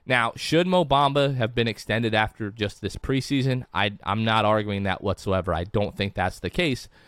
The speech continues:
I would have been happy with them just kind of playing out the season with both guys, and then,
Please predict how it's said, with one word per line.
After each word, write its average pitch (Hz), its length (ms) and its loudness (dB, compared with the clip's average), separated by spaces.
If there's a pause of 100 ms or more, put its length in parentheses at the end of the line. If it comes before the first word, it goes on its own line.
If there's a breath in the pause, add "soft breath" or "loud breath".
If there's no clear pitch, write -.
(320 soft breath)
I 135 180 4
would 156 160 2
have 127 140 0
been 123 140 0
happy 120 400 0
with 107 200 -2
them 107 220 0
just 101 140 -6
kind 104 180 -2
of 90 100 -6
playing 110 300 -2
out 101 180 -2
the 90 80 -8
season 120 480 -2
with 101 160 -4
both 107 260 2
guys, 135 500 0
and 107 220 -6
then, 101 220 -2